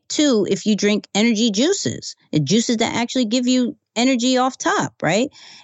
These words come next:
And now you're getting them to engage. All right, now after this conversation, who's still gonna drink an energy drink, right?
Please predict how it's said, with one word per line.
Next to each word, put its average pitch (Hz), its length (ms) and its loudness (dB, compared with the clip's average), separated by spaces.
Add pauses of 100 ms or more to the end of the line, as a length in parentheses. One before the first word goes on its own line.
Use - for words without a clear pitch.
And 214 200 4
now 240 240 2
you're 240 200 0
getting 208 320 0
them 185 160 0
to 175 140 0
engage. 202 540 2 (400)
All 220 100 2
right, 170 280 0 (280)
now 185 360 0
after 226 340 -2
this 202 160 0
conversation, 185 1120 0 (460)
who's 285 280 4
still 233 220 2
gonna 190 240 2
drink 165 260 2
an 165 140 0
energy 147 400 2
drink, - 480 -6 (280)
right? 180 300 0